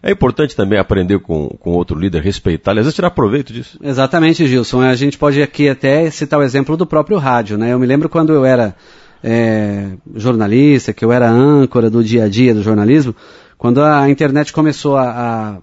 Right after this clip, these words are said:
Speaker 2: bater pesado, o pessoal dizia, ó, vai acabar com o jornal impresso, vai acabar com o rádio. E, na verdade, as tecnologias se conversam e muito, elas se ajudam muito.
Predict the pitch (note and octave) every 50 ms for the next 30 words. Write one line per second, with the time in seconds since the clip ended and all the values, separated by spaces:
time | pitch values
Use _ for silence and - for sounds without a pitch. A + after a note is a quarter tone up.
0 | - _ _ - G#2+ A#2 - - C3+ - C#3 A#2 G2 A#2 B2+ D3 E3+ E3+ D3+ B2+
1 | A#2 - B2 - D3 D3 C3+ C3 D3 B2 G#2 G2 G#2+ A2+ A2 - E3+ D3+ C3+ A#2
2 | - A#2 A2+ G#2 B2+ C3 A#2 A#2 A2+ B2+ C#3+ - B2 A#2+ A#2 G#2 - A2 G#2 G#2+
3 | A2 G#2+ A#2+ G#2+ G#2 G2+ - D3 D#3 C3 A2+ A#2+ B2+ B2+ A#2+ G#2 G#2 - - -
4 | - - - - _ B2+ B2+ C3 A#2+ C3+ B2+ A#2 B2 B2 B2 C#3 - - C#3+ -
5 | - C#3 C#3 B2+ A2+ C3+ C#3+ C3 - C#3+ - C#3+ C3+ A#2 B2 C#3 D3 - - E3
6 | D#3 D3 D3 D#3+ E3+ D#3 - B2+ A#2+ - C#3 C3+ A#2 C#3 D3 F3 F3+ D#3+ D3+ D3
7 | C#3 -